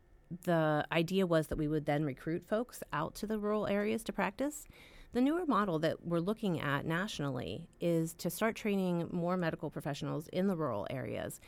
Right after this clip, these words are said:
And it's just studies show that historically folks will stay in those rural areas if they're trained in those rural areas. And so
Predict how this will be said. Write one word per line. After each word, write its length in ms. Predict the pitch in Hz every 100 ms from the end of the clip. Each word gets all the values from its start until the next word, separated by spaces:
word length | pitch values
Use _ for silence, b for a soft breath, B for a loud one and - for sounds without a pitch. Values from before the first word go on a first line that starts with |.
| B B B
And 160 | 185 180
it's 140 | 175
just 180 | 185 -
studies 360 | - 202 226 -
show 280 | 160 135 151
that 280 | 131 104 - - - -
historically 680 | 175 175 - 180 180 170 156
folks 440 | 156 - 156 160 -
will 160 | 175
stay 380 | 165 - 160 214
in 120 | 160
those 180 | 131 151
rural 280 | 160 143 143
areas 440 | 143 131 127 135 -
if 140 | 147 -
they're 100 | 139
trained 340 | - 151 151
in 120 | 139
those 180 | 131 139
rural 260 | 127 123 113
areas. 480 | - - 95 95 - B B B B
And 140 | 180 175
so 480 | 185 165 151 147